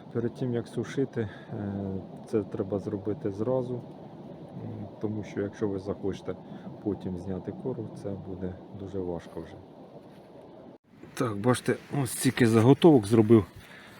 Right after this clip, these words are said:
десь метрів по два. Вони все такі на середній, на ручку і середні частини буде. От, а це я вже ось тут почав чистити, бачите,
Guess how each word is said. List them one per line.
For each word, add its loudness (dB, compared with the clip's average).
десь 10
метрів 6
по 6
два. 4
Вони 0
все -2
такі 0
на 10
середній, 12
на 4
ручку 8
і -2
середні 4
частини 4
буде. 2
От, -2
а 0
це 4
я 6
вже 4
ось -4
тут 0
почав 2
чистити, 2
бачите, 0